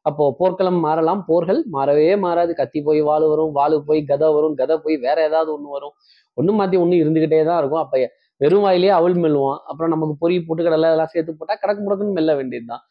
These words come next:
அப்ப எல்லா காரியத்தையும் துணிச்சலுடன் இருந்து ஃபேஸ் பண்ணி எல்லா இடத்துக்கும் ரவுண்ட் அடிச்சு, அஹ், நல்ல பேர் வாங்கக்கூடிய மீனராசி நேயர்களுக்கு காரியங்கள் ஜெயமாகும். அஹ், வாசனாதி திரவியங்கள், அழகு சாதன பொருட்கள், நாடிய நாலாம் பாதம் அப்படிங்கிறது எல்லாமே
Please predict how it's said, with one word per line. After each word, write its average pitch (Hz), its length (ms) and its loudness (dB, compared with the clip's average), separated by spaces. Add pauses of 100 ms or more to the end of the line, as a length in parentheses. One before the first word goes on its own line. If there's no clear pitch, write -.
(240)
அப்ப 147 200 0
எல்லா 185 280 4
காரியத்தையும் 180 540 0
துணிச்சலுடன் 190 540 0
இருந்து 160 360 0
ஃபேஸ் 175 280 -4
பண்ணி 143 320 -8 (280)
எல்லா 180 320 2
இடத்துக்கும் 180 320 0
ரவுண்ட் 165 260 2
அடிச்சு, 151 440 0 (180)
அஹ், 135 140 -2
நல்ல 170 280 0
பேர் 175 240 0
வாங்கக்கூடிய 151 440 0
மீனராசி 160 400 -4
நேயர்களுக்கு 139 500 -12
காரியங்கள் 156 560 -2
ஜெயமாகும். 120 460 -10 (480)
அஹ், 120 160 0 (200)
வாசனாதி 175 420 2
திரவியங்கள், 156 440 2
அழகு 160 280 2
சாதன 147 360 -2
பொருட்கள், 147 480 -4
நாடிய 170 400 -2
நாலாம் 160 460 -2
பாதம் 143 440 -4
அப்படிங்கிறது 135 360 -8
எல்லாமே 120 460 -8